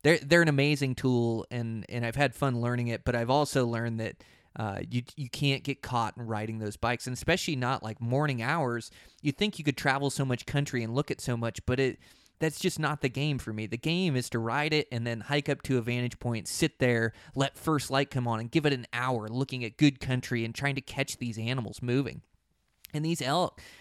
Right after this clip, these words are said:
they were running tight programs. Man, oh man. So I think it's partly, like, the time of year we're hunting them. August fifteenth to August thirtieth, I thought, "Well, these,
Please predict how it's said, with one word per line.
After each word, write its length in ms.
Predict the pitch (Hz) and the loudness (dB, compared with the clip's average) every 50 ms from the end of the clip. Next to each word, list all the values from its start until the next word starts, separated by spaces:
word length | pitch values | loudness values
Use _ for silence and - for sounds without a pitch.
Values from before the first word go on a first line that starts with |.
| - _ | -10 _
they 100 | - 165 | 0 0
were 120 | 180 135 117 | 2 2 0
running 320 | 113 123 120 110 92 - - | 0 -4 -4 -6 -10 -12 -12
tight 480 | - - - - 170 165 139 101 - - | -12 -12 -10 -6 -6 -6 -6 -6 -6 -4
programs. 640 | - 135 123 123 120 - 104 76 64 64 - - - | 0 2 2 2 2 0 -4 -10 -10 -12 -12 -8 -4
Man, 260 | 147 156 139 120 110 | -2 0 0 0 -2
oh 60 | 95 | -4
man. 240 | 117 131 123 110 104 - - - - - | -4 -2 -4 -4 -6 -8 -14 -20 -16 -2
So 240 | - - 147 139 - - | 2 4 4 4 4 0
I 40 | |
think 220 | 131 - 220 254 254 | -2 -2 -2 -2 -4
it's 160 | 240 - - | -4 -6 -6
partly, 460 | - - - 135 147 - 139 135 123 | -6 -4 -2 -2 -2 -2 -4 -4 -4
like, 200 | 110 110 117 - - | -4 -4 -6 -8 -10
the 60 | 117 | -12
time 300 | - - 127 123 127 123 | -10 -8 -6 -6 -4 -4
of 60 | 117 | -4
year 120 | 117 123 | -4 -4
we're 160 | 117 110 107 110 | -4 -6 -6 -4
hunting 240 | 113 175 202 - | -2 -2 0 0
them. 160 | 113 117 113 - | 0 -2 -2 -2
August 340 | - 131 147 160 160 156 - | 0 0 2 2 0 -2 -4
fifteenth 400 | - 160 147 - - 147 139 127 | -4 -6 -6 -4 -4 -6 -4 -6
to 100 | - - - | -6 -6 -4
August 400 | 117 120 123 117 113 - - - | -4 -2 -2 -2 -6 -8 -4 0
thirtieth, 340 | 139 143 151 135 123 113 - | 0 2 2 2 0 -2 -2
I 80 | 92 | -4
thought, 380 | 123 - 127 117 107 - - - - - - - - - - _ _ _ _ - - - | -4 -2 -2 -2 -2 -2 -6 -12 -20 -20 -20 -20 -20 -20 -20 _ _ _ _ -20 -8 -4
"Well, 80 | - 165 | 0 0
these, 260 | 175 208 190 156 - | 2 2 0 0 -4